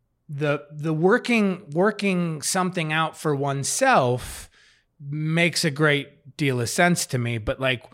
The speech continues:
then what is the, is there a companion to that that's like, well, how does, how does this help, or what does this do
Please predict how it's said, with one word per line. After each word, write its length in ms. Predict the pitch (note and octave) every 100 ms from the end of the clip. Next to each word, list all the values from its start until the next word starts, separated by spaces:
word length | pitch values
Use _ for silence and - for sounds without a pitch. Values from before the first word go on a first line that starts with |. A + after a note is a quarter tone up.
| _ _ _ _
then 280 | E3+ E3 D#3+
what 240 | C#3+ F3
is 280 | G3 G#3+ F3
the, 480 | D3+ F3 D#3+ D#3 C3+ - - _ _ _ _ _ _ _ -
is 280 | F#3 G3+
there 240 | F3 F#3 E3+
a 60 |
companion 720 | D3+ - D3 - G#3+ C4 G#3+ D#3+
to 160 | D3
that 520 | C#3 C#3 C3+ B2 - _ _
that's 260 | D3+ C#3 -
like, 480 | C#3+ C3+ A#2+ - - _ _ _ _ _ _ _ _ -
well, 140 | C#3+
how 380 | C3+ C#3 F3 F#3+
does, 460 | G3 D#3+ D3 - _ _ _ -
how 240 | D#3+ E3
does 220 | F3 C#3
this 220 | C#3+ C3
help, 500 | - - D#3 A#2 F#2+
or 120 | A#2 A#2+
what 160 | D3+
does 200 | E3 D3
this 220 | D#3 C#3
do 720 | C3 A#2+ D3 D3 C#3+ C3+ C3